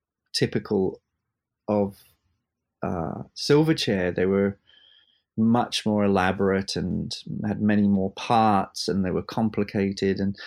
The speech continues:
and I, I, you know, and I told him, I said, "Look, the, Daniel's biggest worry is that you're not gonna like them."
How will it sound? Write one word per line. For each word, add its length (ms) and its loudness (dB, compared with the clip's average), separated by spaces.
and 100 2
I, 220 0
I, 60 0
you 100 0
know, 160 2
and 80 2
I 60 2
told 280 4
him, 120 2
I 60 4
said, 160 2
"Look, 160 2
the, 140 0
Daniel's 360 2
biggest 380 0
worry 340 4
is 100 0
that 100 -2
you're 140 2
not 180 0
gonna 180 2
like 360 0
them." 180 -6